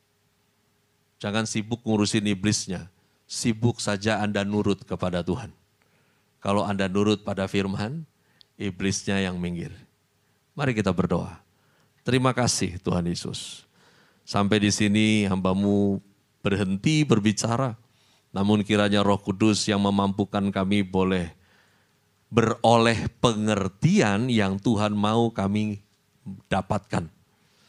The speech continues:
Karena itu pengurapanmu juga yang memampukan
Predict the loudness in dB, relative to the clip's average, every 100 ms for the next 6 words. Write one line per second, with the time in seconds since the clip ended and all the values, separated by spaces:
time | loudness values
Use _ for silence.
0 | _ _ _ _ _ _ -6 -4 0 0
1 | 0 2 4 4 0 -6 -14 -8 -4 0
2 | 2 2 2 2 4 2 4 2 4 2
3 | 2 2 2 2 0 0